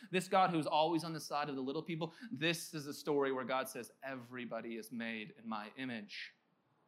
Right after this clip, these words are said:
The story evolves in a powerful way. And then many of you in this room, you've been told the story about Genesis three, which is somewhere back there, belly buttonless human beings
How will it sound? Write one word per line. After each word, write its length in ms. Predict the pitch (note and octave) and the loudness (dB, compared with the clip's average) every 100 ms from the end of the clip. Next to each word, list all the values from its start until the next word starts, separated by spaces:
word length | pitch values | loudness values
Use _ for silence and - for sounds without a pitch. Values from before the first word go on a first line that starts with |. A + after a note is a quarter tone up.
| _ _ _ _ | _ _ _ _
The 60 | D3+ | -6
story 380 | - F3 F3+ G3 | 0 2 4 2
evolves 760 | F3 D3+ E3+ G3 A#3 B3+ A3 - | 0 -2 -2 0 0 0 -2 -4
in 100 | G3+ | -6
a 40 | |
powerful 600 | G3 - F3+ F3+ - E3+ | -6 -4 0 0 -2 -4
way. 340 | A3 C#4 E3 - _ _ _ - | -2 0 -2 -4 _ _ _ 4
And 100 | A3+ | 8
then 120 | A#3+ | 8
many 240 | C#4 C#4 | 8 8
of 80 | A3 | 6
you 340 | G#3+ D4 F4+ | 8 10 10
in 100 | F4 | 10
this 220 | A#3+ - G#3 | 8 4 4
room, 200 | G#3 G3+ | 4 6
you've 160 | C4 | 4
been 120 | C#4+ | 2
told 260 | - G#3 G#3 | 0 2 2
the 60 | G3+ | 2
story 300 | G#3 G3 G3+ | 2 4 6
about 220 | G#3 F#3+ | 6 6
Genesis 560 | D3 E3+ F#3 G3+ F#3+ | 2 0 -2 -4 -6
three, 500 | - C#4 D#4 F#3 - - - | -2 2 4 4 0 -10 4
which 240 | G3 G3+ | 4 6
is 280 | G3+ F3 - - - | 4 4 -2 -14 -18
somewhere 960 | - A3 B3 C#4+ A#3+ A3 A3 A#3 B3 - F3 | 2 8 10 10 8 6 6 4 2 0 8
back 340 | A3 B3+ - | 10 10 6
there, 440 | G#3+ G#3 G#3+ A3+ D#3+ | 4 4 4 2 6
belly 260 | G#3 B3+ | 8 8
buttonless 540 | F#3 A3 A#3 A#3 A#3+ - | 6 6 4 0 -2 -2
human 460 | - A3 A#3 B3+ | 0 6 6 6
beings 640 | A3+ G3+ F3+ G3+ B3+ - | 6 6 6 4 0 -2